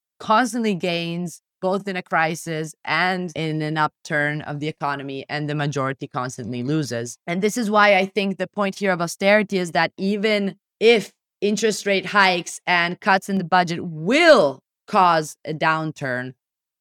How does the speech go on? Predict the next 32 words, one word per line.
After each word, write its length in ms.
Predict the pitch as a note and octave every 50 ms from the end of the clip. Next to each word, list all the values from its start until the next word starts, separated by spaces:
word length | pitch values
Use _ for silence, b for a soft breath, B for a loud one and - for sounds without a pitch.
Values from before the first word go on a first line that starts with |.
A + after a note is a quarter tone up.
| _ _ _ _ _ _ -
this 340 | - C4 C#4 C#4+ C#4+ - -
is 260 | - A#3 A#3 A3 -
for 100 | - A3+
economists 800 | A3 G#3 G3 - A3 G3+ G3+ G3+ G3+ F#3+ F#3+ F#3 F3+ F#3 F3 - - _
ultimately 760 | G3 G3+ G3 G3 - G3+ F#3+ E3 E3+ E3+ F3 E3+ E3+ E3+ - - _ _
a 100 | - F#3+
short-term 880 | - - - - A#3+ A#3+ A#3+ A3+ - - _ - G#3+ G#3 G3 G3 F#3+ G3
cost 480 | - G3 G3 F#3 E3+ E3+ F3 - - -
for 120 | E3+ E3+
longer-term 800 | E3 E3 D#3+ E3 E3 D#3 D#3 D#3+ - _ - D#3 C#3+ C#3 C#3 B2+
gain, 420 | D#3 E3+ F3 E3 C#3+ C3 C3+ C#3
which 200 | C#3 C#3+ - -
is 140 | D3 C#3+ B2+
that 180 | D#3 D#3 D#3
of 140 | - C#3+ C#3+
stabilizing 920 | - - - D#3+ E3 E3 D#3+ D#3+ D#3 D3 D3 C#3+ D3 D3 C#3 D3 C#3+ D3 D3
the 100 | C#3+ - _
class 300 | - D3 D3+ D#3+ - -
relations 560 | D3+ D3 C3+ C3+ C#3 D3 C#3 - - C#3+ C#3
that 140 | B2 C#3+ C3+
are 100 | C#3 C#3+
more 220 | D3 D3 D3 D#3+ -
foundational 960 | - - D3 C#3+ C#3+ C#3+ C3 C#3 D3+ E3+ F3 - - D#3 C#3 B2 A2 A#2 - _ _ _ _ _ _ _ _ _ _
to 80 | D3+
the 80 | C#3 C3
system. 460 | - - G3 - - - - - - _ _ _ _ _ _ _
So 340 | - - - G3 F3 E3 - _ _ _ _ _ _ _ _ G3
this 160 | A3 - -
is 160 | B3+ G#3+ G#3
why 560 | G#3 G#3 G#3 G#3 G3 G3 G3 F#3+ F#3+ F#3+ F#3 - _ _ _ _ _ _ _ _ _ _
you 320 | G3+ G#3 G3+ G#3 A3+ G#3+
cannot 800 | G3+ - - A#3+ A3 A3 G#3 G#3 G#3 G3+ G3 F#3+ F#3 E3+ D#3